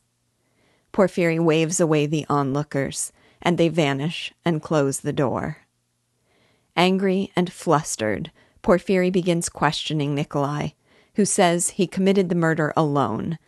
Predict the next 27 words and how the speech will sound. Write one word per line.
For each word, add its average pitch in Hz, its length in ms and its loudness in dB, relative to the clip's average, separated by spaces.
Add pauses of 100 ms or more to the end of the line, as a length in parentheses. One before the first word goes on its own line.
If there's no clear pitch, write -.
(260)
that - 160 2
Mitka 165 480 0
had 160 220 0
no 160 140 0
share 139 360 0
in - 160 -6
it, - 260 -10 (400)
and 175 120 2
that 170 80 4
he 180 120 0
was 165 160 0
wrestling 180 480 0
on 175 120 0
the 180 80 -2
stairs 147 440 0
with 147 140 -4
Mitka 143 480 -4 (380)
to 202 80 -2
put - 260 0
porters 147 420 0
off 147 200 -2
the 143 120 -2
scent. - 600 -6 (760)
He 202 140 -2
says 220 260 0
it - 220 -2
all 147 380 2